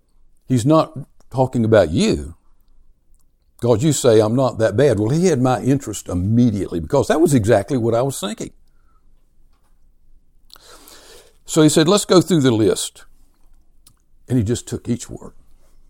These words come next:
"Have you ever coveted?" And my answer was, "Well, yeah, everybody covets." Well, that's the point. He goes and he said,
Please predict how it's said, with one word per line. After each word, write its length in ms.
"Have 160
you 120
ever 140
coveted?" 720
And 180
my 220
answer 300
was, 420
"Well, 240
yeah, 200
everybody 460
covets." 540
Well, 160
that's 240
the 140
point. 420
He 140
goes 340
and 100
he 80
said, 460